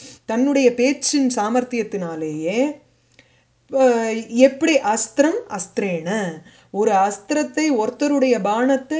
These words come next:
அஸ்திரேண இன்னொருத்தருடைய பாணத்தினால் நிக்னதோஹோ தடுக்கிறவா, எத்-, எதிர்நோக்கிறவா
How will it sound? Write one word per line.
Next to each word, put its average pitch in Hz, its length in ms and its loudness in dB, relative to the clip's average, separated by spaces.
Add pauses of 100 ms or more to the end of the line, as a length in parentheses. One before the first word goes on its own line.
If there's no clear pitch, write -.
(120)
அஸ்திரேண 254 760 0
இன்னொருத்தருடைய 247 960 -2
பாணத்தினால் 226 880 -4 (320)
நிக்னதோஹோ 247 920 2 (360)
தடுக்கிறவா, 262 760 4 (200)
எத்-, 233 300 2
எதிர்நோக்கிறவா 233 1120 4